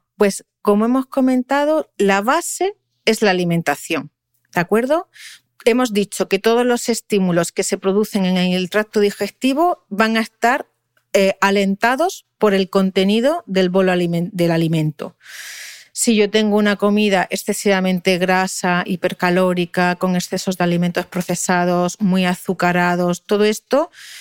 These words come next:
va a producir alteraciones a nivel del, del vaciamiento gástrico y de cómo esa respuesta hormonal, ¿de acuerdo? O de neurotransmisores a nivel del eje intestino-cerebro.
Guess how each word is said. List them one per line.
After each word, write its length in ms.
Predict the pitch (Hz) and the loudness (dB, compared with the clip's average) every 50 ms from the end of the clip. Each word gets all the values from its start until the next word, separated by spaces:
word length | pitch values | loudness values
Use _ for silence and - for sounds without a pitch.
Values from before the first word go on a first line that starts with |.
| - - - - - _ 226 | -20 -20 -20 -20 -14 _ -2
va 240 | 196 190 202 202 | 2 2 2 2
a 80 | 196 - | 2 0
producir 640 | - 208 202 190 196 190 - - - 226 233 254 - - _ _ _ _ _ | 0 0 2 2 0 -2 -4 -2 0 0 0 0 -2 -8 _ _ _ _ _
alteraciones 1040 | 175 185 185 175 - 185 175 170 165 - - - 208 202 208 220 240 269 302 - - | 0 0 0 0 0 0 0 0 -2 -4 -2 0 0 2 2 2 0 0 -2 -4 -4
a 100 | - 190 | -2 0
nivel 380 | 180 175 180 175 180 185 185 185 | 0 2 2 2 2 2 2 2
del, 400 | 185 196 190 185 175 170 160 160 | 2 2 2 2 2 0 0 0
del 140 | 165 180 175 | 0 0 0
vaciamiento 680 | 170 180 175 - - 190 180 185 190 196 196 - 202 196 | 2 0 -2 0 -2 -2 0 2 2 0 2 2 0 2
gástrico 760 | 202 214 214 214 - - - 240 233 - - 240 262 294 294 - | 2 2 0 0 -4 -8 -6 -6 -6 -2 0 0 0 0 0 -2
y 80 | 214 196 | -2 0
de 180 | 180 190 180 | 0 0 0
cómo 600 | - 208 220 220 220 220 220 233 247 - - _ _ _ _ _ _ _ | 0 0 2 2 2 2 2 0 0 -2 -6 _ _ _ _ _ _ _
esa 300 | - 208 202 - - 226 | -2 -2 0 0 -2 -2
respuesta 840 | 214 226 202 - - - - 220 214 214 - _ 226 220 220 - - _ | 0 0 -2 -4 -4 -2 0 0 0 0 0 _ 0 0 0 -2 -2 _
hormonal, 800 | 214 202 190 180 185 180 175 180 180 196 214 226 240 277 330 339 - _ _ _ | 0 0 2 2 0 0 0 0 2 2 2 2 0 -2 -4 -6 -14 _ _ _
¿de 100 | 175 170 | -4 -4
acuerdo? 400 | 170 - 190 196 214 240 233 196 | -2 0 -2 0 0 2 2 2
O 100 | 185 180 | 0 0
de 180 | 185 170 190 185 | 0 0 0 2
neurotransmisores 1200 | 185 185 185 185 185 180 - 185 175 - - 180 175 - - - 220 220 226 262 302 330 - - - - - - - - - - | 2 2 2 2 0 0 0 -2 -2 -2 -4 -4 -6 -4 0 0 0 2 2 0 -2 -4 -6 -14 -20 -20 -20 -18 -18 -18 -6 -2
a 120 | - 196 | 0 2
nivel 280 | 190 185 185 190 196 208 | 2 2 2 2 2 2
del 160 | 208 202 190 | 2 0 0
eje 160 | 190 - - | 0 -2 -4
intestino-cerebro. 920 | 196 185 180 170 - - 180 175 165 - - 165 165 156 151 151 120 - - | -4 -4 -4 -6 -6 -4 -4 -2 -2 -2 -2 -2 -2 -2 -2 -4 -8 -12 -14